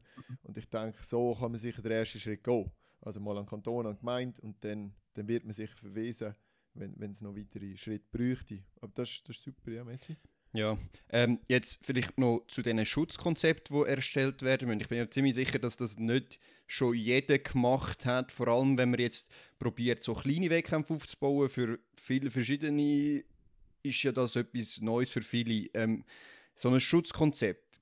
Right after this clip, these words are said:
Speaker 3: gibt's vielleicht von Swiss Athletic Seite oder so vielleicht so ein Anschauungsbeispiel, wie man es eventuell könnte machen? Oder habt ihr da irgendwie so ein bisschen,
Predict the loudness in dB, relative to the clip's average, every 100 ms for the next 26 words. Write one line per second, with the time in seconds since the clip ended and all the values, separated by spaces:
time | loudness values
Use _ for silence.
0 | -2 -2 0 0 0 0 -4 -12 -20 _
1 | -6 -4 0 -2 -2 -4 -4 -4 -6 -4
2 | -4 -4 -4 -2 -2 -4 -8 -8 -6 -8
3 | -6 0 2 4 4 4 2 -2 -6 -4
4 | -4 -4 -2 2 4 4 0 -2 2 2
5 | 0 -2 0 0 0 0 -2 -2 -4 0
6 | 0 -2 -6 0 2 2 -2 -2 -2 0
7 | -4 -4 -12 -20 -20 _ -2 0 2 2
8 | 4 2 2 2 2 4 2 2 0 -2
9 | -4 -2 -2 0 -2 -6